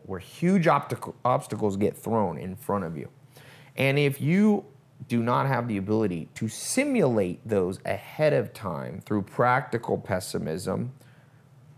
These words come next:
you will be unprepared. And what is it? Fortune favors the brave.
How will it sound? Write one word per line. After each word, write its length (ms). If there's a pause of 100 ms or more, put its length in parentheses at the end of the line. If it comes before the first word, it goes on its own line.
(160)
you 420
will 220
be 180
unprepared. 920 (800)
And 320
what 200
is 140
it? 140
Fortune 440
favors 560
the 80
brave. 720